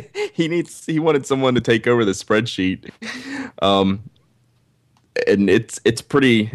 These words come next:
it's pretty intense. He's done a extraordinarily thorough job, so I don't know if anyone's, uh, taken up the mantle yet to, uh,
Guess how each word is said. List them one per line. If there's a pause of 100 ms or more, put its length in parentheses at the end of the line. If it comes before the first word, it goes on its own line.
it's
pretty
intense.
He's
done
a
extraordinarily
thorough
job,
so
I
don't
know
if
anyone's,
uh,
taken
up
the
mantle
yet
to,
uh,